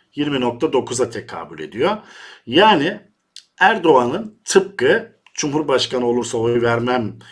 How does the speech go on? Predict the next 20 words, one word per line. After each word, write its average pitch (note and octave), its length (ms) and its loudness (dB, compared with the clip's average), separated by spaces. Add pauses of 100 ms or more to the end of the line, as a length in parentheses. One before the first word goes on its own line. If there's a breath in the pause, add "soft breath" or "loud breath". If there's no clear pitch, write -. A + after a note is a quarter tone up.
(280 loud breath)
e, A2 60 -14 (580)
oy B2+ 220 -2
verir C3 200 4
misiniz?" A2+ 340 -2
sorusundaki A#2 800 -4 (320 loud breath)
kararsız C3+ 800 -4 (160)
ve C#3 300 -2 (320 loud breath)
oy B2+ 200 0
kullanmam C3 720 2
diyenlere F2 640 -6 (1300 soft breath)
baktığımızda B2 1120 -2 (300 soft breath)
yirmi D3 400 -2
ikide D#3+ 260 2
yirmi C#3+ 540 0
birini D3 260 0
alması A#2 480 0
gerektiği A2+ 580 -6
gibi D#3 400 -2 (340 loud breath)
burada D#3+ 400 4
da G3+ 240 0